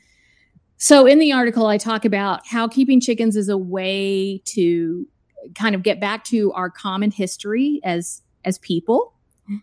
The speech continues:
and how our separation from food has separated us from who we are.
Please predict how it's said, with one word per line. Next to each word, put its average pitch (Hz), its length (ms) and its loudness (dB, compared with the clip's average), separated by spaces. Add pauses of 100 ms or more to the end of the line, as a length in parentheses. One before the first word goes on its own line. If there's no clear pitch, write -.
(600)
and 202 640 0 (280)
how 226 720 0
our 190 280 -6
separation 220 960 -2
from 190 220 -8
food 190 640 0
has 175 420 -6
separated 190 800 -4
us 170 140 -6
from 185 200 -10
who 196 200 0
we 190 160 0
are. 233 560 -2